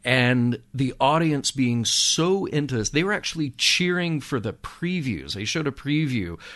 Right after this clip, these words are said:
for Superman two, and the audience went <laughs> crazy. And it just stayed at that level throughout the whole movie. So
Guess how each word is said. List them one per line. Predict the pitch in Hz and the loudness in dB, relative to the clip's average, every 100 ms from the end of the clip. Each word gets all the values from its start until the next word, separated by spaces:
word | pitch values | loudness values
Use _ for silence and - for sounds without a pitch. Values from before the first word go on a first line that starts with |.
| - | -8
for | - | -2
Superman | 110 170 156 131 113 101 | 0 2 2 2 0 0
two, | - 139 110 69 - - - 151 | 0 0 0 -2 -14 -20 -14 -4
and | 117 | 2
the | 123 | 6
audience | 151 147 131 - | 8 8 6 4
went | 131 165 | 2 2
<laughs> | |
crazy. | - - 131 131 127 113 90 67 - - 139 | -2 0 4 8 8 4 0 -6 -12 -4 2
And | 143 | 2
it | 151 | 2
just | 156 - | 2 4
stayed | - - 170 196 170 | 4 6 4 4 2
at | 143 - | 2 4
that | 139 131 | 4 4
level | 123 123 127 113 87 | 4 4 4 2 -2
throughout | - 107 107 | 0 0 0
the | - 107 | -2 -2
whole | 113 104 | 0 0
movie. | 101 120 110 64 62 - - - - | 0 0 0 -6 -14 -18 -20 -16 0
So | - 143 135 127 | 4 6 6 4